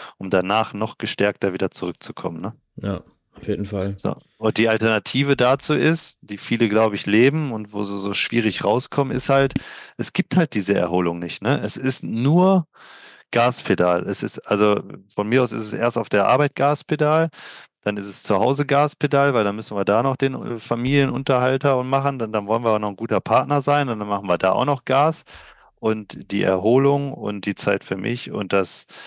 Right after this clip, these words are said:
Speaker 1: äh, einfach mal alleinige Durchschnaufen und, äh, nichts tun, wie wir auch schon in der letzten Folge gesprochen haben,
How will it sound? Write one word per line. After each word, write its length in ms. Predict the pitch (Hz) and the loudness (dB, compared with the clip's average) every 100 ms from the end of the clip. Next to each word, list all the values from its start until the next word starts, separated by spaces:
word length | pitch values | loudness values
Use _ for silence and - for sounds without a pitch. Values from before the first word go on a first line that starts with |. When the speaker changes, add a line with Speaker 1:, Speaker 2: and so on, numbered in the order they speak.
| - - | -20 -4
Speaker 1:
äh, 80 | 101 | 0
einfach 440 | 92 104 117 107 | 0 0 -2 -4
mal 240 | 104 101 | -2 0
alleinige 560 | 98 95 98 117 117 110 | 2 2 2 0 -2 -4
Durchschnaufen 960 | 98 110 - - 101 104 101 110 107 _ _ _ | -2 -4 -4 0 2 2 -2 -10 -12 _ _ _
und, 420 | - 101 95 92 - | -8 -6 -4 -8 -6
äh, 400 | 101 90 87 87 | 0 0 0 -2
nichts 380 | - 156 - - | 0 -2 0 -4
tun, 280 | - 151 151 | 0 0 2
wie 120 | 120 | 0
wir 140 | 123 113 | 0 0
auch 140 | 120 | 0
schon 140 | - | 0
in 60 | 117 | 0
der 100 | 110 | 0
letzten 300 | 110 120 - | 0 -2 -8
Folge 320 | - 113 104 | -2 0 0
gesprochen 380 | 110 - 107 107 | -4 -4 -6 -2
haben, 160 | 107 107 | -2 -2